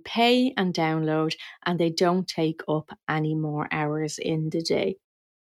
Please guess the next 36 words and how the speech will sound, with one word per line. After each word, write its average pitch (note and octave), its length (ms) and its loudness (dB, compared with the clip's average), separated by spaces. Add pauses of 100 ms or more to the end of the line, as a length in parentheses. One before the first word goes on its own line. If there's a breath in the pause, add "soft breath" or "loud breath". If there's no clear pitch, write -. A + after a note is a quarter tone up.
(260)
So G3 180 4
digital A#3 440 2
products, F3+ 460 0
digital G3+ 400 2
courses D#3+ 520 0 (300 loud breath)
are - 140 2
another F#3+ 500 2
way D#3 420 0
to - 160 -2
earn E3+ 240 2
an F#3 120 0
income D#3+ 500 -2 (320 loud breath)
when E3+ 180 2
you E3+ 200 2
are E3 180 2
thinking F#3 500 0
about D#3 280 -2
leaving D#3 240 -2
your D3+ 100 -2
job. A3+ 420 6
If - 220 -2
you, F3 100 0
when E3 220 2
you D#3+ 160 2
add E3+ 240 4
up E3 220 2 (260 loud breath)
those D#3 280 0
hours G3+ 420 6
versus D#3+ 420 2
what D#3 240 2
I'm D#3 280 0
getting D3+ 300 -2
paid, A3 480 4 (180 loud breath)
if F#3+ 200 6
it's F#3+ 180 0
not E3+ 220 2